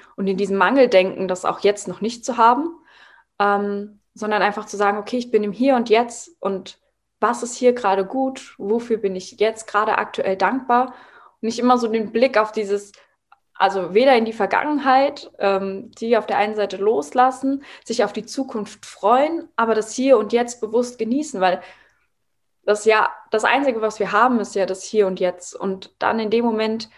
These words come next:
sich dafür zu entscheiden, glücklich zu sein. Und ich bin heute <laughs> Morgen, ähm, war ich total gestresst. Ich war das erste Mal seit diesem Jahr, wollte ich ins Büro fahren,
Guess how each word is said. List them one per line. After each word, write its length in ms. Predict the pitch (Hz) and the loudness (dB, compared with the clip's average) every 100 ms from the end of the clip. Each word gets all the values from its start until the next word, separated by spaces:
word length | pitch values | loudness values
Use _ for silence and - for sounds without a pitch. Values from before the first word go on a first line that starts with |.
| _ _ _ | _ _ _
sich 200 | - 202 | -8 -4
dafür 300 | 202 196 208 | -4 -2 -4
zu 160 | - 208 | -2 -2
entscheiden, 760 | 180 - 202 202 202 196 - - | -2 -2 2 2 2 -4 -8 -16
glücklich 500 | - 226 247 240 - | -4 -2 -2 -6 -6
zu 120 | 196 | -4
sein. 420 | 185 175 208 220 | 0 0 0 -2
Und 240 | 190 190 - - - _ _ | -6 -6 -12 -20 -20 _ _
ich 160 | - - | -12 -2
bin 120 | 233 | 2
heute 160 | 240 220 | 2 2
<laughs> 120 | 214 | 2
Morgen, 440 | 226 - 262 285 - - - - | 2 2 -2 -2 -8 -16 -16 -4
ähm, 680 | - 202 202 208 202 233 - _ | 4 6 4 2 -8 -10 -16 _
war 180 | - 220 | -2 0
ich 80 | 233 | 0
total 340 | 233 247 240 | 0 4 4
gestresst. 420 | 254 247 240 240 | 2 0 0 0
Ich 120 | 220 - | -2 2
war 200 | 214 214 | 2 4
das 140 | 208 | 2
erste 320 | - 240 240 | 2 2 0
Mal 380 | 226 220 220 220 | 0 0 0 0
seit 260 | 202 196 196 - - | 2 2 0 -10 -10
diesem 260 | 254 285 | -6 0
Jahr, 380 | 226 208 233 - | 0 2 0 0
wollte 200 | 214 226 | -2 -2
ich 60 | 240 | -2
ins 180 | 233 - | -6 2
Büro 220 | 196 185 | 2 2
fahren, 420 | 185 202 269 339 | 0 0 0 -6